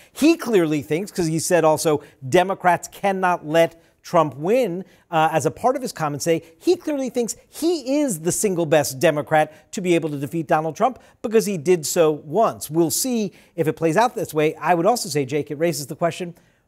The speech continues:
I know he's the big front runner. What if Donald Trump is not the Republican nominee?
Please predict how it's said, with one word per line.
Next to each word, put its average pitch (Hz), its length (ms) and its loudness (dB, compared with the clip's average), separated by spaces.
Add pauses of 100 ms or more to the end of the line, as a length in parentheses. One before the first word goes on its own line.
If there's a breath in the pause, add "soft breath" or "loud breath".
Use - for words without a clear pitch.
(140 soft breath)
I 147 80 -4
know 190 120 4
he's 220 120 0
the 196 80 2
big 190 180 2
front 233 220 2
runner. 127 380 -6
What 359 140 -2
if 370 140 -8
Donald 277 320 -4
Trump 254 240 -6
is 240 160 -4
not 254 240 -4
the 330 60 -8
Republican 147 480 -2
nominee? 131 420 -6